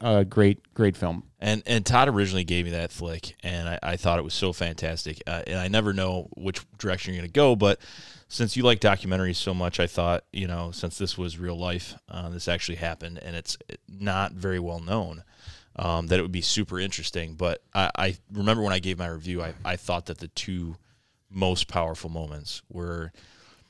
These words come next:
Speaker 2: one, uh, when, when he went and, yeah.
Speaker 1: Tore the sign down?
Speaker 2: Tore the sign
Speaker 1: Yeah.
Speaker 2: down. I thought that was great. That was a goosebump moment.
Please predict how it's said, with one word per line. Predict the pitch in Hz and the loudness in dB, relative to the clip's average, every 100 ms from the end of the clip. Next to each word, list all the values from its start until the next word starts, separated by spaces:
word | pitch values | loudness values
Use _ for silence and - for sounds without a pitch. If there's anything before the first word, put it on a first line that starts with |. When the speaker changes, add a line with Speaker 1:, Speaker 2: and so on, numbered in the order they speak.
| _ 95 | _ -4
Speaker 2:
one, | 95 104 98 95 90 - _ _ - | 4 8 8 4 -4 -14 _ _ -6
uh, | 90 87 85 87 - | -2 -2 -2 -4 -8
when, | 95 92 90 87 87 | -4 -2 -2 -4 -8
when | 90 90 | -8 -6
he | 90 | -4
went | 90 92 87 | -2 -2 -4
and, | 87 85 _ _ | -8 -12 _ _
yeah. | 87 82 - _ - | -4 -4 -14 _ 2
Speaker 1:
Tore | 123 | 4
the | 104 | 6
sign | - 113 | 6 6
down? | 117 131 135 - _ | 6 6 4 -4 _
Speaker 2:
Tore | 104 95 | 0 0
the | |
sign | 92 92 85 | 4 4 4
Speaker 1:
Yeah. | 90 | 0
Speaker 2:
down. | 82 - - | -2 -10 -10
I | - | -8
thought | 90 87 | -2 0
that | 95 | 0
was | 82 82 | -2 -6
great. | - 90 85 | -8 -4 -2
That | 87 | -2
was | 87 | -2
a | 87 | -2
goosebump | 98 90 - 90 | 0 -2 0 -2
moment. | 87 85 85 | -2 -6 -6